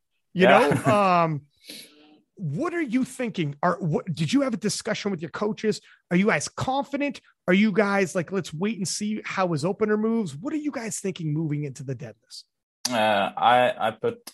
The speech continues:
Speaker 2: everything, uh, on the coaches. Uh, I don't want to know so much about what they are thinking about, uh,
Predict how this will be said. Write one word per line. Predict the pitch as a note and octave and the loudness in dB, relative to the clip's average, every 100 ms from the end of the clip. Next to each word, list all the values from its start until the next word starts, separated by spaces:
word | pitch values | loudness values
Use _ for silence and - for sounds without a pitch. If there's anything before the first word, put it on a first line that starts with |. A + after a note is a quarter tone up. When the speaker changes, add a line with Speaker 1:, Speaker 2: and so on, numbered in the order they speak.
| _ | _
Speaker 2:
everything, | G#2 G#2+ A2 A2 G#2 G#2 | -2 0 0 0 0 0
uh, | G2+ E2 - F#2 B1 | -2 -2 -4 -4 -4
on | C#2+ G2+ | 0 0
the | G2+ | 0
coaches. | G#2+ G2 - C3 - - | 0 0 0 -2 -4 -8
Uh, | - - G1+ A#1 - _ _ _ _ _ _ _ _ _ _ _ _ _ _ _ _ | -6 -6 -6 -6 -8 _ _ _ _ _ _ _ _ _ _ _ _ _ _ _ _
I | A#2 | 4
don't | A2 G#2+ | 4 4
want | A2 G2 | 2 0
to | G2+ | -2
know | G#2 G#2 G#2 G#2 F#2+ D2 | 2 2 2 0 -2 -6
so | - G#2 | -6 -2
much | G2 G2+ G2+ | 0 0 -2
about | F#2+ G2+ F#2 - | -2 0 0 -2
what | F#2 - | -4 -4
they | F#2+ F#2 | -2 0
are | F2+ F2 F2+ - | 0 0 -4 -6
thinking | G2+ G2 F2+ | -6 -6 -8
about, | F2+ F2+ G1+ - - | -6 -4 -4 -6 -10
uh, | - - - - - - | -8 -6 -8 -10 -12 -16